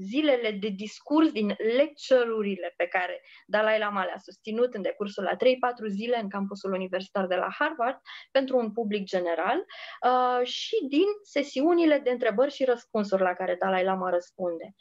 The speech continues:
Acum, pentru conferința care a devenit această carte, Dalai Lama s-a pregătit, um, pornind de la textul lui Shantideva. Este vorba de Intrarea pe calea iluminării,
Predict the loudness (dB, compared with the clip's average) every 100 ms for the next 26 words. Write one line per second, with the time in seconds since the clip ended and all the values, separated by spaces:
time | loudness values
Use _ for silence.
0 | -20 -6 -4 -2 -2 -2 -6 0 0 0
1 | 0 2 2 2 2 2 0 0 2 4
2 | 4 2 2 -2 -2 -2 -2 0 0 -4
3 | _ _ _ _ _ _ _ _ -2 2
4 | 2 2 2 2 0 -4 -4 -4 -4 -4
5 | -2 0 -2 -8 -14 -14 -4 0 2 0
6 | 0 0 0 0 -4 -4 -6 -8 -2 -2
7 | 0 -2 0 0 0 -2 -6 -10 -10 -8
8 | -4 -2 2 0 -2 -2 0 0 -2 0
9 | 0 0 -6 -10 -14 -10 -6 -4 -2 -2
10 | -2 -4 -2 -2 0 0 -2 -6 -6 -6
11 | -4 0 0 0 -2 -2 -6 -4 -2 -2
12 | -2 -6